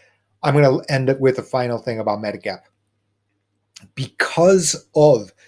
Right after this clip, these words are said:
these three facts, these three facts I to-, told you about Medicare Advantage and Part D,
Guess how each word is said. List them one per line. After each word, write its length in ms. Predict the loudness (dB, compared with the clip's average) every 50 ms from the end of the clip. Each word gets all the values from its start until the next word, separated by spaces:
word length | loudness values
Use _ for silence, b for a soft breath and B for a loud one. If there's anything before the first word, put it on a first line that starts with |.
| b b b
these 420 | -8 -2 0 0 0 0 -2 -4
three 340 | -10 -12 -8 -4 -2 -2 -2
facts, 680 | -2 -4 -4 -4 -4 -4 -6 -12 _ -16 -16 -16 -18 _ _ _ _ _ _ _ _ _ _ _ _ _
these 260 | -4 -2 -2 -2 -2 -4
three 220 | -4 -4 -4 -2
facts 320 | 0 2 2 2 2 0
I 100 | -2 -4
to-, 300 | -4 -6 -8 -8 -8 -8 -10
told 300 | -10 -8 -8 -8 -8 -8
you 100 | -10 -10
about 240 | -8 -8 -8 -8 -6
Medicare 420 | -6 -6 -6 -6 -4 -4 -4 -4
Advantage 540 | -4 -6 -10 -10 -10 -10 -6 -4 -4 -4 -4
and 200 | -6 -12 -14 -8
Part 320 | -4 -4 -4 -4 -6 _ -12
D, 340 | -8 -6 -4 -4 -4 -6